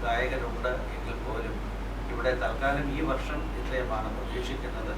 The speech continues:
എല്ലാ വർഷവും ഇതുപോലൊരു സംഗമം കൂടുവാനും പുതിയ പുതിയ ആശയങ്ങൾ അവർക്ക് കൊടുക്കുവാനുമുള്ള ഒരു വേദിയായിട്ട് കൂടിയാണ് ഇതിനെ കാണുന്നത്. പ്രത്യേകിച്ചും, ആ, ഔസേപ്പ് അച്ഛൻ,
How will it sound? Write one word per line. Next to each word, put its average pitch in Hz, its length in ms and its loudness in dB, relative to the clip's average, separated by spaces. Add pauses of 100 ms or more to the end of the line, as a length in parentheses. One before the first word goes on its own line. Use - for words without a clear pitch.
(500)
എല്ലാ - 280 10
വർഷവും 156 400 4
ഇതുപോലൊരു 139 420 2
സംഗമം 139 520 2 (600)
കൂടുവാനും 127 580 4 (560)
പുതിയ 143 260 2
പുതിയ 135 180 2 (120)
ആശയങ്ങൾ 143 400 2
അവർക്ക് - 280 2
കൊടുക്കുവാനുമുള്ള 123 720 2
ഒരു 113 280 0
വേദിയായിട്ട് - 480 -2
കൂടിയാണ് 104 540 0 (280)
ഇതിനെ 104 260 -2 (300)
കാണുന്നത്. 110 500 0 (840)
പ്രത്യേകിച്ചും, 143 540 2 (360)
ആ, 123 40 2 (380)
ഔസേപ്പ് 143 300 2
അച്ഛൻ, 127 260 0